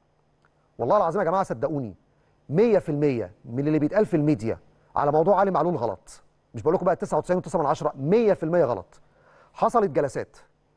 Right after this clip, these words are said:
وحصلت اتفاقات، وعلي في اولويه كبيره جدا في النادي الاهلي ان علي يكون متواجد الفتره اللي جايه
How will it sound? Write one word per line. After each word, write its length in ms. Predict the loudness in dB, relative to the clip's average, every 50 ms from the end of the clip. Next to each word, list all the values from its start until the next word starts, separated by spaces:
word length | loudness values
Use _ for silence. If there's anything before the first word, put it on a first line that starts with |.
| _ _ _ _ _ -12
وحصلت 380 | -4 -2 -2 0 0 -2 -4 -4
اتفاقات، 560 | -6 -8 -4 -4 -2 -2 -2 -4 -4 _ -18 -20 -20 _ _ _ _ _ _ _ _ _ _ _ 0
وعلي 440 | 2 2 4 2 2 0 -2 -2 -6 _ _ _ _
في 220 | _ -4 -2 0 0
اولويه 380 | 2 2 2 4 6 6 4
كبيره 260 | 4 2 2 2 2
جدا 240 | 4 2 2 2 -2
في 100 | -2 -2
النادي 220 | 0 0 0 2 4
الاهلي 320 | 4 4 4 4 4 2
ان 120 | 2 2
علي 180 | 2 2 2 2
يكون 200 | 2 0 0 -2
متواجد 380 | 0 2 4 4 4 4 0 -2
الفتره 280 | -2 -2 -4 -4 -2
اللي 100 | -2 0
جايه 340 | 2 2 2 2 2 -2 -4